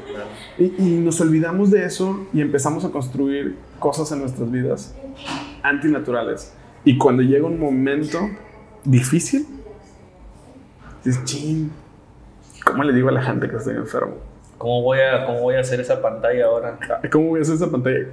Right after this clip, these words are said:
Speaker 1: Ajá.
Speaker 2: Y cuando me vean sin pelo,
Speaker 1: Sí.
Speaker 2: y, y cuando me vean sin cejas, y si me van, ¿cómo, cómo, cómo le voy a decir a la gente?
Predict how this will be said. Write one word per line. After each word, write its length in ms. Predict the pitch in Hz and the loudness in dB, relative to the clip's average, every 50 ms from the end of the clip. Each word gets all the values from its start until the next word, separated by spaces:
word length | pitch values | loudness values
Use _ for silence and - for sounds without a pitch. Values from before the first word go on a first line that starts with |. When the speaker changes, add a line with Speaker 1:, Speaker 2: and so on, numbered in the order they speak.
| - - - - - - - - | -14 -18 -20 -20 -18 -18 -16 -16
Speaker 1:
Ajá. 120 | - 107 - | -16 -2 2
Speaker 2:
Y 80 | 143 123 | 2 4
cuando 220 | 135 139 139 135 | 6 4 4 4
me 100 | 131 131 | 2 2
vean 160 | 135 160 170 | 0 0 2
sin 160 | - 190 165 - | 0 0 0 2
pelo, 420 | - 135 127 147 156 165 202 208 - - - - - - | 0 2 2 2 0 0 -2 -6 -8 -14 -18 -20 -20 -20
Speaker 1:
Sí. 520 | - - - - 110 104 104 104 104 104 - - - - - - | -20 -18 -14 -10 -10 -8 -8 -8 -10 -12 -14 -18 -20 -20 -2 4
Speaker 2:
y, 200 | 143 139 143 156 139 | 4 4 4 4 2
y 40 | 131 | 2
cuando 200 | 139 135 131 127 | 2 2 4 4
me 100 | 123 127 | 4 4
vean 140 | 139 156 151 | 2 0 0
sin 160 | 170 165 143 | 0 0 0
cejas, 420 | 127 127 139 135 - - 151 143 147 | 0 -2 -4 -4 -4 -6 -8 -6 -6
y 40 | 135 | -6
si 100 | 127 139 | -4 -2
me 80 | 123 123 | -2 -2
van, 260 | 127 127 127 127 - - | -2 -2 -4 -4 -6 -8
¿cómo, 220 | - 131 131 127 - - | -8 -8 -8 -8 -8 -8
cómo, 360 | - - 139 151 156 151 - | -8 -4 -4 -6 -6 -6 -6
cómo 200 | - - 160 160 | -8 -4 -2 -2
le 80 | 151 | -2
voy 100 | 139 135 | 0 -2
a 20 | 143 | -4
decir 200 | 151 - 170 160 | -4 -4 -4 -4
a 40 | 160 | -4
la 80 | 151 127 | -4 -6
gente? 280 | 127 135 127 - - | -6 -6 -6 -8 -8